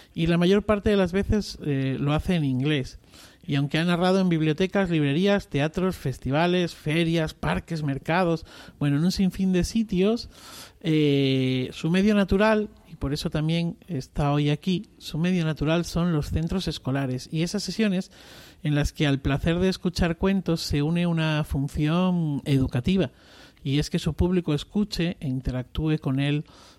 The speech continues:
eh, escuche sus historias, interactúe con él en esa, en esa lengua.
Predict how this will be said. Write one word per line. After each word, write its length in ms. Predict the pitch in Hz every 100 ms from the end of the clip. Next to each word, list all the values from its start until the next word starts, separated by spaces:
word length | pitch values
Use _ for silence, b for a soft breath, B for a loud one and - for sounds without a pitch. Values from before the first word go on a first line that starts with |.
| -
eh, 360 | 160 127 120 120
escuche 320 | 113 151 -
sus 120 | 160
historias, 480 | 143 139 196 185 139
interactúe 600 | 135 127 127 120 - 139 139
con 220 | 135 135
él 240 | 139 135 -
en 160 | 147
esa, 420 | 131 - 135 127 120 -
en 140 | 170 135
esa 260 | 123 151
lengua. 400 | 131 127 123 120